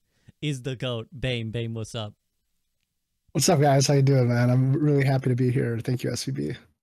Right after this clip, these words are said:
Speaker 1: No, no, happy to have you. Thank you. Pleasure for all these guys. I'm really grateful that they've,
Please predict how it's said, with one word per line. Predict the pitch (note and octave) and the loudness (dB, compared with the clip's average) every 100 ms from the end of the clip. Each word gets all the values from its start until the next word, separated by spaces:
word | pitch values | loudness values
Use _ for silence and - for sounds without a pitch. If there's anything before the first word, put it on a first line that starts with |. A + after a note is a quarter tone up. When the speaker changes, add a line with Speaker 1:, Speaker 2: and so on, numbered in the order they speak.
| _ _ - | _ _ -14
Speaker 1:
No, | G#2 G#2 | -10 -8
no, | G#2 | -6
happy | G#2+ A#2 A#2 | -6 -6 -6
to | A2 | -4
have | A2+ G#2 | -4 -6
you. | G#2+ | -6
Thank | A#2+ A#2+ A#2 | -6 -6 -6
you. | A2+ | -8
Pleasure | - D3+ C3+ C#3+ | -4 -4 -2 -6
for | - B2+ | -6 -6
all | B2 B2+ | -6 -6
these | A#2+ | -6
guys. | A#2+ A#2 A2 | -6 -6 -6
I'm | A2 | -8
really | A#2 A#2+ | -8 -8
grateful | A2 A2+ G#2+ A#2 | -6 -6 -6 -10
that | G#2+ | -8
they've, | G#2+ G#2+ | -6 -8